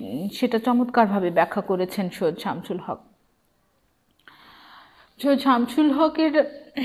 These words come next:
আহ, আঞ্চলিকতা দিয়ে নাটকটাকে উপস্থাপন করলেও নাটকের সাধারণ মানুষগুলো, সাধারণ মানুষের চাহিদা, সাধারণ মানুষদের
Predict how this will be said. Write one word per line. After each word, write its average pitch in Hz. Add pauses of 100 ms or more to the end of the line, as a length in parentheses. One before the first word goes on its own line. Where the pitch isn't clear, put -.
(280)
আহ, 196 (120)
আঞ্চলিকতা 240
দিয়ে 190
নাটকটাকে 208
উপস্থাপন 208
করলেও 180
নাটকের 196
সাধারণ 196
মানুষগুলো, 190 (280)
সাধারণ 226
মানুষের 220
চাহিদা, 190
সাধারণ 196
মানুষদের 190